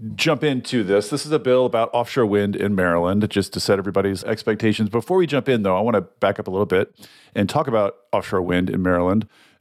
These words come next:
My understanding is that Maryland passed its first offshore wind bill in twenty thirteen,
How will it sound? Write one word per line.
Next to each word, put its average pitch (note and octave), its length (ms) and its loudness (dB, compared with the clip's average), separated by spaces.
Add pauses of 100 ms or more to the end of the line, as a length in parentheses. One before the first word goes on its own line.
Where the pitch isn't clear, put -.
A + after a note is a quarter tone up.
(160)
My E3+ 120 2
understanding C#3 480 0
is G2 160 0
that G2+ 160 0
Maryland B2+ 520 0
passed B2 480 -2
its G2 160 0
first - 600 -2
offshore A2 440 0
wind G#2 380 0
bill F#2+ 380 2
in F#2+ 380 0 (320)
twenty C#3+ 300 2
thirteen, A2 960 0